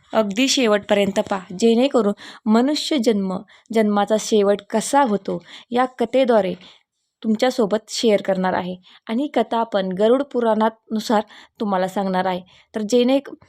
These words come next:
जेणेकरून ही कथा अगदी शेवटपर्यंत ऐका, जेणेकरून तुम्हाला मनुष्य जन्माचा शेवट कसा होतो,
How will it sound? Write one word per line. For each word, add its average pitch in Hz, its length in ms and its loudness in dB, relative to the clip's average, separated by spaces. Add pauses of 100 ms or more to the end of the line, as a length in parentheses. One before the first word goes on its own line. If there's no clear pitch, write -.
(220)
जेणेकरून 254 420 0
ही 254 80 0
कथा 240 280 -4
अगदी 226 280 0
शेवटपर्यंत 208 560 -2
ऐका, 185 400 -6
जेणेकरून 214 500 -2
तुम्हाला 196 240 0
मनुष्य 277 500 0
जन्माचा 208 560 -2
शेवट 190 320 -4 (160)
कसा 220 260 -4
होतो, 190 500 -6